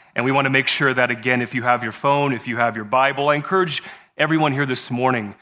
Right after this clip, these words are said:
The Bible is a beautiful thing because as you open it, you can mark through it. You can use your notes to also take marks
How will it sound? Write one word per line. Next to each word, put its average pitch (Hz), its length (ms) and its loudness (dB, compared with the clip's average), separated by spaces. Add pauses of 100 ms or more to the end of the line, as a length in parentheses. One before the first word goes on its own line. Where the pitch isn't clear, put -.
(280)
The 139 80 0
Bible 202 340 0
is 151 100 0
a 143 60 0
beautiful 139 400 -2
thing 139 320 0
because 123 320 -2
as 127 160 -2
you 147 140 0
open 165 340 0
it, 123 160 0 (720)
you 165 140 -2
can 147 200 2
mark 127 300 2
through 120 280 -6
it. 104 120 -8
You 127 100 -2
can 135 160 0
use 147 260 2
your 139 100 4
notes 131 360 2
to 123 80 0
also 123 280 0
take 127 280 -4
marks 120 480 -2